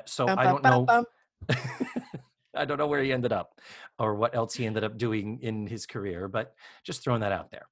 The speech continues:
Speaker 1: Yes. So did you watch the show growing up? You're, you're a bit younger than I am, but did you watch it, uh, in
Speaker 2: I
Speaker 1: reruns or anything?
Speaker 2: It, not on a regular basis, but I did catch it here and there.
Speaker 1: Mm-hmm.
Speaker 2: Um,
Speaker 1: So
Speaker 2: and
Speaker 1: you
Speaker 2: I,
Speaker 1: know
Speaker 2: I,
Speaker 1: who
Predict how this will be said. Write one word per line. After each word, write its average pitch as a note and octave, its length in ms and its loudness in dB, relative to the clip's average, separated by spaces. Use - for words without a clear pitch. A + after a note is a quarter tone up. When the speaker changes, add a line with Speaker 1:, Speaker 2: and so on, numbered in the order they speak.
Speaker 1:
Yes. G#2 500 -10
So B3 180 0
did G#3 240 -2
you D#4+ 120 4
watch - 260 0
the A3+ 60 -2
show G#3 380 4
growing F#3+ 360 2
up? G3 180 4
You're, A3 160 0
you're G#3 180 0
a F3 40 0
bit F3 140 -2
younger B2 260 2
than G#2+ 140 -4
I G2+ 140 0
am, G#2 380 -2
but B2 160 -2
did C#3+ 200 -6
you E3+ 80 0
watch D#3 280 -2
it, F3 160 -4
uh, C3+ 220 -2
in B2+ 180 -2
Speaker 2:
I B2 140 6
Speaker 1:
reruns D3 320 2
or E3 80 0
anything? G#3 400 -2
Speaker 2:
It, D4+ 240 2
not C#4+ 360 6
on A3+ 160 6
a G#3 60 2
regular F#3+ 420 4
basis, F3+ 540 2
but F#3+ 180 4
I F#3+ 120 8
did F#3+ 580 4
catch F3 320 0
it D#3+ 140 2
here D#3+ 300 4
and D3+ 180 -2
there. B2 500 -4
Speaker 1:
Mm-hmm. G#2+ 320 -4
Speaker 2:
Um, B2+ 380 0
Speaker 1:
So - 100 4
Speaker 2:
and B2 80 4
Speaker 1:
you B2+ 80 6
Speaker 2:
I, B2+ 60 8
Speaker 1:
know B2 160 8
Speaker 2:
I, - 180 8
Speaker 1:
who A#2 120 4